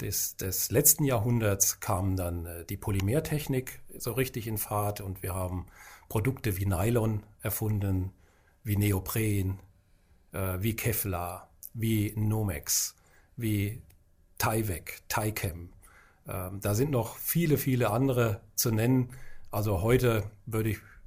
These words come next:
sagen, wir liegen etwa bei einer Produktdichte von etwa fünfundzwanzigtausend verschiedenen, die wir weltweit vertreiben.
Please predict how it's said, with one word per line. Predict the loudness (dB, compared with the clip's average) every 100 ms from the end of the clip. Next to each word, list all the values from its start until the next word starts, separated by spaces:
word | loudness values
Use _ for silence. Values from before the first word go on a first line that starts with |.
| -18 -6
sagen, | 0 0 2 0
wir | 0
liegen | 0 -2
etwa | -4 -6 -2 -2
bei | -2 -4
einer | -2 -2 -2 -4 -12
Produktdichte | -6 -4 -4 -4 -6 -4 -6
von | -6 -4 -6
etwa | -6 -6 -6
fünfundzwanzigtausend | -4 -4 -4 -4 -6 -10 -8 -8 -8 -12 -14
verschiedenen, | -12 -10 -10 -12 -14 -16 -18 _ -20 -20 _ -6
die | -4
wir | -2 -4 -6 -16 -20 _ -10
weltweit | -4 -4 -2 -4 -4 -6 -14 _ _ -20
vertreiben. | -10 -8 -6 -6 -8 -14